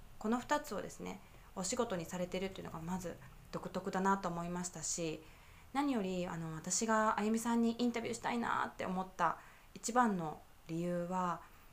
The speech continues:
あの、あゆみさんのInstagramであゆみさんのことを知ったんですけれども、こう、写真に一瞬でこう目が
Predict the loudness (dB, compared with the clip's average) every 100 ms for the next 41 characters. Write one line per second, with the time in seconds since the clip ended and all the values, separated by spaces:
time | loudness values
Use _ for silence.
0 | -20 -10 -6 -4 -6 -8 -12 -16 -20 -20
1 | -20 -20 -20 -20 -20 -20 -8 0 2 4
2 | 4 2 2 0 2 2 4 2 0 -2
3 | -2 -4 -4 -2 -2 -4 -4 -6 -4 -4
4 | -2 -4 -6 -4 -4 -4 -8 -8 -8 -6
5 | -2 -2 -2 -6 -16 -20 -20 -20 -20 -20
6 | -20 -20 -20 -20 -20 -16 -10 -6 -2 0
7 | 0 0 -2 -2 0 0 0 0 0 -2
8 | 0 0 0 2 4